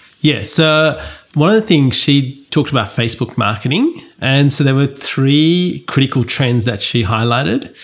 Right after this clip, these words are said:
First one was that Facebook is dis-, disrupting T V and video, and so video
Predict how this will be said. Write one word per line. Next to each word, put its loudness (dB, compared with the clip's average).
First 0
one 2
was 0
that -4
Facebook -2
is 0
dis-, -2
disrupting -2
T 0
V -2
and 2
video, 0
and 2
so 0
video 0